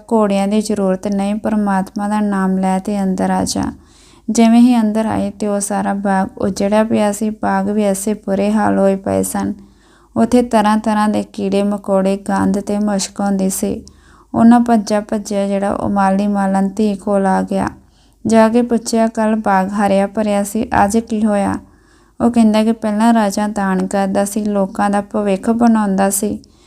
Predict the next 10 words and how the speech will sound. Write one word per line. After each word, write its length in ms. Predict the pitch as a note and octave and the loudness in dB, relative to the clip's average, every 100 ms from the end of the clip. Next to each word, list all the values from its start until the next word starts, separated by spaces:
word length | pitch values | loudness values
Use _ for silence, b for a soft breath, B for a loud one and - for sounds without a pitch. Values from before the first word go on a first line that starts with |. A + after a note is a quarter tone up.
| b b | b b
ਪਰ 140 | A3+ A3+ | 2 4
ਰਾਜੇ 360 | G#3+ G3 G#3+ | 6 4 0
ਨੇ 140 | G#3+ A3 | -2 -2
ਪੰਡਤ 440 | A3 G#3 G3 G#3 | -2 -4 -2 -2
ਦੀ 140 | G#3 G#3 - | -2 -4 -4
ਧੀ 180 | G#3+ G3+ | -4 -2
'ਤੇ 180 | G#3 | -2
ਮਾੜੀ 360 | G#3 G3+ F#3+ F#3+ | -2 0 0 0
ਨਿਗਾਹ 380 | G3+ G3 G3 G3 | 0 -2 0 0
ਰੱਖੀ। 440 | G3 G3 G3+ G3 | 0 -2 -4 -4